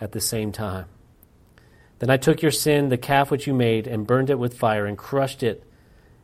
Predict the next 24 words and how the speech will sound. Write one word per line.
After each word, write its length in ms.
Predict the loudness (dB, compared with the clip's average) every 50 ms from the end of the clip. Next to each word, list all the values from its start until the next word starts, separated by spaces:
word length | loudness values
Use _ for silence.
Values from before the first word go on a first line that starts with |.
| _ -8
and 100 | -8 -2
ground 320 | 2 2 4 4 4 2
it 80 | 2 2
very 280 | 4 4 4 4 4
small 400 | 2 0 0 0 2 2 2 2
until 260 | 0 0 0 0 0
it 60 | 2 2
was 180 | 0 -2 -4
fine 300 | -6 -6 -4 -2 0 0
as 120 | -2 -2 -2
dust, 440 | -2 -2 0 0 -2 -4 -8 -10 _ _ _ -20 -20 _ _ _ -20 _
and 100 | -4 0
I 100 | 2 2
threw 280 | 2 0 0 2 4 4
its 160 | 4 2 0
dust 340 | 2 4 4 4 4 2 0
into 200 | -2 -4 -4 -2
the 100 | -2 -2
brook 460 | 0 4 4 4 4 4 0 -10 -18 -20 -20 _ _ _ -20 -20 -20 _ _
that 180 | 0 0 0
descended 560 | 0 -2 -2 0 2 2 2 2 0 -2 -4 -8 -16 -20 _ _ _ _
from 180 | -4 -2 -2
the 80 | -2 -2
mountain. 500 | -2 -2 -2 -4 -4 -6 -10 -14 -14